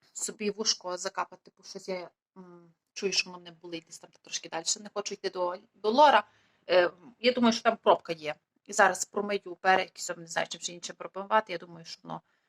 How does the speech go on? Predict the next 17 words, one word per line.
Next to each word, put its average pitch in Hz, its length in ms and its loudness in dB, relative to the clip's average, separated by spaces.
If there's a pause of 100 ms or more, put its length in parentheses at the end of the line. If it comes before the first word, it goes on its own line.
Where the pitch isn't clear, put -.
(600)
перестане 180 440 -2
боліти. 202 480 -4 (800)
Бо 170 260 -4 (520)
як 196 180 2
на 196 100 0
роботі 185 260 0
почало 247 320 2
боліти, 196 300 -10
так - 240 -2
не, 214 260 8
ну, 208 240 0
не 185 60 -4
сильно 311 260 6
болить, 170 240 4
а - 60 -6
просто - 280 -10
ниє. 156 300 -4